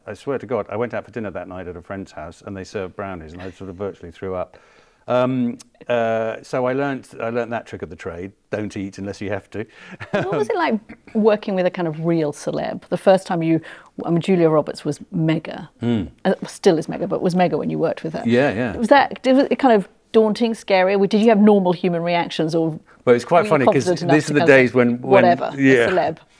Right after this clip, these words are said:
Speaker 1: Well, I can remember we, we, rehe-, we were rehearsing in this freezing cold church hall in Notting Hill,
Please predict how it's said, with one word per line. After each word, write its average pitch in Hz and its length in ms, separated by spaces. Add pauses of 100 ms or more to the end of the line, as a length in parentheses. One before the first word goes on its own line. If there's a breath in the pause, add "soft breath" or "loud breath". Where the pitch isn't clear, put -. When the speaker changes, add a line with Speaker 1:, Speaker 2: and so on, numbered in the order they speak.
(360 soft breath)
Speaker 1:
Well, 151 360 (140)
I 123 80
can 139 140
remember 135 340
we, 117 120 (120)
we, 123 180
rehe-, 120 420
we 123 120
were 120 80
rehearsing 120 560
in 101 100
this 104 140
freezing 147 640
cold 117 240
church 110 300
hall 107 260
in 87 120
Notting 92 300
Hill, 87 380